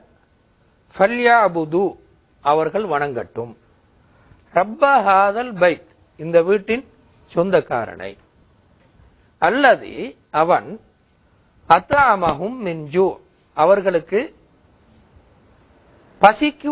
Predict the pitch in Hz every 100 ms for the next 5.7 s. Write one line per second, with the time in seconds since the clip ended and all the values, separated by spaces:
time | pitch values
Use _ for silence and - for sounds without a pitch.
0 | 277 196 165 123 98 131 143 - _ _
1 | _ _ _ _ _ _ 139 156 151 143
2 | 185 247 - _ - 175 165 214 - 214
3 | 160 123 104 - 120 113 _ _ _ _
4 | _ _ 143 160 214 302 294 254 220 196
5 | 190 185 170 147 175 170